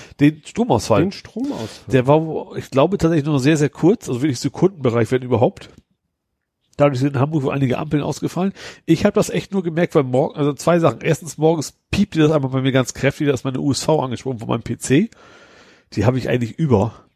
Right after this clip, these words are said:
Speaker 1: Das ist meine alte. Und dann wegschmeißen wollte ich sie nicht. Und eBay kriegst du irgendwie einen Euro fünfzig für und deswegen hängt die eigentlich am P C mehr also als Überspannungsschutz.
Speaker 2: Mhm.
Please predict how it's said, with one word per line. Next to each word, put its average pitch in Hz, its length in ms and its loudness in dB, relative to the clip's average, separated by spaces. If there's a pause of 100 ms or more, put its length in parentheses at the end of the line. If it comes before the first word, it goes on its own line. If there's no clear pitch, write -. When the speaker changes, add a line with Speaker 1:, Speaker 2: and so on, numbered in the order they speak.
(120)
Speaker 1:
Das 117 100 -2
ist 123 140 -2
meine 127 200 0
alte. 147 420 2 (140)
Und 123 140 -8
dann 127 200 0 (120)
wegschmeißen 143 540 -2
wollte 160 160 0
ich 156 80 -2
sie 175 80 -4
nicht. 233 260 -2 (380)
Und - 340 -8
eBay 143 240 2
kriegst - 260 -2
du 135 40 -2
irgendwie 127 180 0
einen 120 80 -2
Euro 127 200 2
fünfzig - 460 -4
für 170 220 2
und 143 80 2
deswegen 131 280 2
hängt 135 160 2
die 135 80 2
eigentlich 127 180 0
am 113 80 -8
P 123 140 -8
C 139 160 2
mehr 127 180 2
also 110 220 0
als 107 180 -2
Überspannungsschutz. 107 840 -2
Speaker 2:
Mhm. 135 260 0